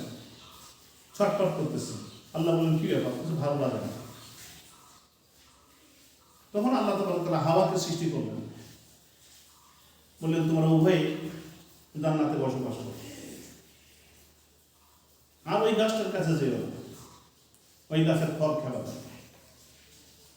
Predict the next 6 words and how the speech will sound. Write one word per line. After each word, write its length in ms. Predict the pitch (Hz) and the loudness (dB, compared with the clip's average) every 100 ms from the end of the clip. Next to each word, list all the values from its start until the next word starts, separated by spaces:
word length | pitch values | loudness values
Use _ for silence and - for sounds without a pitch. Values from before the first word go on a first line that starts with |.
| _ _ _ - - | _ _ _ -20 -4
শয়তান 560 | 190 175 180 170 156 160 - - - - - - - - _ _ _ _ _ | 0 2 4 2 0 -2 -8 -14 -18 -20 -20 -20 -20 -20 _ _ _ _ _
যেহেতু 680 | 147 170 247 214 180 - - - - - - - - - - - - - - - - | 0 4 4 6 4 4 0 -6 -12 -14 -20 -20 -20 -20 -20 -20 -20 -20 -20 -20 -6
সেই 260 | 170 170 | 4 6
ইবলিস 540 | 160 160 160 160 - - - - | 8 10 10 10 4 0 -6 -4
মানুষের 420 | 151 156 160 143 | 2 4 4 2
দুশমন, 640 | 160 160 156 143 - - | 2 4 4 4 2 -2